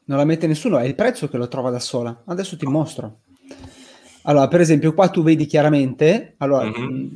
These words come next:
Speaker 1: di solito per confermare un supporto o una resistenza ci vogliono tre contatti, tre
Speaker 2: Mhm.
Speaker 1: tocchi, ok?
Speaker 2: Sì.
Speaker 1: Per esempio, qua possiamo vedere su questa chart che il livello dei diecimiladuecentocinquanta dollari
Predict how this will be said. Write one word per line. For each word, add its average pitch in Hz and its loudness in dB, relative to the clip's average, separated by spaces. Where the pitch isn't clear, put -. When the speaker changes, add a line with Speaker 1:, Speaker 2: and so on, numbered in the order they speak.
Speaker 1:
di 151 -4
solito 208 0
per 165 2
confermare 170 0
un 165 -2
supporto 175 -2
o 180 0
una 151 2
resistenza 151 -2
ci 165 -4
vogliono 147 2
tre 170 0
contatti, 127 -2
tre 160 0
Speaker 2:
Mhm. 151 -2
Speaker 1:
tocchi, 110 -8
ok? 127 -10
Speaker 2:
Sì. 139 -2
Speaker 1:
Per 175 4
esempio, 131 0
qua 165 0
possiamo 151 -4
vedere 165 2
su 147 -6
questa 147 -2
chart 180 0
che 156 -2
il 190 -2
livello 139 2
dei 131 2
diecimiladuecentocinquanta 139 -4
dollari 127 0